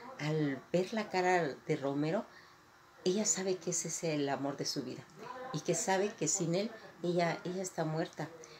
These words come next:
porque ya no concibe la vida si no es al lado de ese amado, de ese ser tan especial que lo, lo ve ella como, como algo divino, como algo, eh,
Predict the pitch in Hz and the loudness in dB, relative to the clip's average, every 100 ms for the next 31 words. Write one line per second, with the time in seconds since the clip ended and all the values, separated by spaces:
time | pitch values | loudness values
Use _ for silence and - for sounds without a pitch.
0 | - - 165 - 156 151 143 - - 185 | -4 2 2 2 2 4 2 0 -4 0
1 | 185 202 190 185 165 - 180 175 160 143 | 2 2 0 0 2 4 4 4 4 2
2 | 156 190 269 - - - - 175 165 170 | 2 0 -2 -8 -18 -12 0 4 4 2
3 | 190 170 170 170 156 151 - 165 147 147 | 2 4 6 4 4 2 0 0 2 4
4 | 139 143 - - - 147 160 - 180 - | 2 -2 -10 -18 -8 -2 2 2 2 4
5 | 165 - - - - 165 160 151 - 160 | 2 0 -14 -20 -2 2 4 2 -2 -4
6 | - 185 220 - - - - - 160 151 | 2 2 2 -6 -20 -20 -4 4 4 6
7 | 151 - 156 151 151 165 175 175 180 - | 4 2 0 0 2 2 2 2 2 0
8 | 147 143 143 143 139 131 - - - - | -2 2 2 2 2 0 -6 -18 -18 -20
9 | - - - - - - - - - 160 | -20 -20 -20 -20 -20 -18 -18 -10 -2 2
10 | 165 190 196 196 180 147 160 180 180 165 | 4 4 4 2 0 0 2 4 4 2
11 | 156 151 147 151 160 165 160 151 - - | 0 2 4 4 4 4 2 2 -4 -20
12 | - - - 143 143 139 131 | -20 -12 -4 0 2 2 2